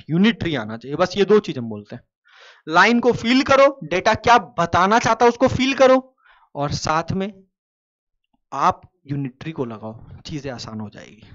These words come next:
चलिए आगे बढ़ते हैं। Next मोलैलिटी। अब सवाल उठता है फिर कि इस modality को कैसे पढ़ते हैं?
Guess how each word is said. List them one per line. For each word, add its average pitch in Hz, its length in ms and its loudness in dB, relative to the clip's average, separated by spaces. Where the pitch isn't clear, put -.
चलिए 196 220 -4
आगे 190 220 2
बढ़ते 190 280 -6
हैं। - 220 -12
Next 160 340 -6
मोलैलिटी। 151 880 -2
अब 180 120 0
सवाल 220 300 2
उठता 226 220 0
है 226 120 2
फिर 233 220 -4
कि 214 80 -8
इस 226 160 -2
modality 202 640 2
को 240 140 2
कैसे 226 300 0
पढ़ते 226 360 0
हैं? 214 160 -4